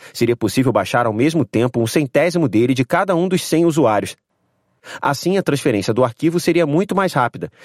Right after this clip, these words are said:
e talvez até instantânea. E mesmo antes de concluir o download do arquivo, você poderia simultaneamente fazer o upload da parte já baixada para outros usuários do mundo inteiro. A lógica serviu de base para a tecnologia do BitTorrent,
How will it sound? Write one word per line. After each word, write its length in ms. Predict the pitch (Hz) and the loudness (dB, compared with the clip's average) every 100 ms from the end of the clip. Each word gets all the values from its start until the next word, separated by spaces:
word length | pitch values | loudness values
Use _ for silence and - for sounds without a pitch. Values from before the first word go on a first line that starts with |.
| - | -8
e 60 | 98 | 0
talvez 440 | 98 92 143 - - | 0 2 -2 -2 -4
até 260 | 101 113 | -2 0
instantânea. 640 | 117 143 170 156 101 92 73 _ - - | 0 0 -2 0 0 -2 -4 _ -20 -2
E 80 | 151 | 2
mesmo 320 | 208 226 190 | 2 2 0
antes 280 | 175 175 131 | 0 0 -2
de 80 | 120 | 0
concluir 480 | 147 151 120 170 | 0 2 2 2
o 40 | 143 | 2
download 400 | 113 107 131 107 | 2 2 0 2
do 120 | 104 | 0
arquivo, 420 | 90 123 143 87 - - | 0 0 0 0 -10 -6
você 180 | 110 123 | -2 -2
poderia 360 | 131 120 117 123 | 0 0 0 0
simultaneamente 1000 | - 196 214 - 165 185 120 107 127 131 | -2 -2 0 0 0 2 0 0 0 0
fazer 320 | 131 120 180 | 0 2 2
o 80 | 185 | 2
upload 440 | 170 139 131 131 | 2 2 2 2
da 140 | 135 | -2
parte 300 | - 131 - | 0 -2 -2
já 120 | 127 160 | 0 2
baixada 540 | 175 165 131 120 117 | 0 0 0 0 0
para 220 | - 147 | 0 2
outros 360 | 147 190 185 170 | 2 2 0 2
usuários 480 | 165 143 113 120 127 | 4 4 4 0 -2
do 120 | 170 | 0
mundo 180 | 185 202 | 0 0
inteiro. 420 | 196 139 120 - _ _ _ _ _ _ _ _ _ _ _ _ _ _ _ | 0 0 0 -2 _ _ _ _ _ _ _ _ _ _ _ _ _ _ _
A 120 | 113 | -2
lógica 400 | 101 113 139 131 | 2 2 2 -2
serviu 280 | - 104 127 | -2 0 2
de 120 | 123 | 2
base 320 | 92 101 113 | 2 0 0
para 180 | - 110 | 0 -2
a 20 | |
tecnologia 640 | - 175 - 175 135 131 151 | 0 -2 0 0 2 2 2
do 80 | |
BitTorrent, 640 | 143 139 - 110 110 85 | 0 -2 2 2 2 -4